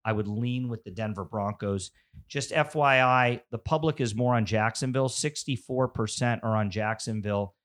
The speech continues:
Thirty-six percent are on Denver. So I'd go a little contrarian with this. On to the next game. We're going to Atlanta. The Atlanta Falcons, who have been the surprise this year,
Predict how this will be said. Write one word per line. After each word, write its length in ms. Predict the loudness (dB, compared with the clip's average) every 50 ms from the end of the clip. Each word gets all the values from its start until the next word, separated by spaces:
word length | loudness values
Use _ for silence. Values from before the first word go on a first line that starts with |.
| _ _ _ _ _
Thirty-six 680 | -2 -2 0 -2 -2 -4 -4 -4 -4 -4 -4 -6 -8
percent 560 | -8 -6 -4 -4 -4 -4 -4 -4 -2 -4 -4 -6 -4
are 120 | -2 -2
on 200 | 0 0 -2 -4
Denver. 580 | -4 -2 -2 0 0 -2 -2 -4 -4 -6 -6 -10 _ _ _ _ _
So 120 | -4 0 0
I'd 120 | 0 2
go 120 | 2 2 2
a 20 |
little 240 | 2 2 2 0 0
contrarian 760 | -4 -6 -6 -6 -4 -4 -2 0 0 0 0 0 0 -2 -2
with 160 | -4 -6 -8
this. 400 | -10 -10 -8 -8 -8 -8 -8 -10 -12 _ _ _ _ _ _ _ _ _ 2
On 180 | 4 6 6 6
to 80 | 4
the 80 | 4 4
next 260 | 6 4 4 2 2
game. 200 | 2 4 4 4
We're 80 | 4 2
going 240 | 2 2 2 4 4
to 100 | 4 2
Atlanta. 760 | 2 0 -2 0 4 6 6 6 6 6 4 2 0 -2 -8 _ _ _ _ _ _ -2
The 120 | 0 2 2
Atlanta 580 | 2 0 -2 0 2 4 4 4 4 4 2
Falcons, 1120 | 0 -2 -2 2 4 4 4 4 2 2 0 0 0 -2 -4 -8 -12 -10 -8 -8 -8 -10 _ _ _ _
who 60 | -2
have 100 | 0 2
been 100 | 2 2
the 80 | 2 2
surprise 720 | 0 0 -4 -4 -2 0 2 4 4 4 4 2 2 0
this 280 | 2 2 2 2 2 2
year, 360 | 2 2 4 4 4 2 0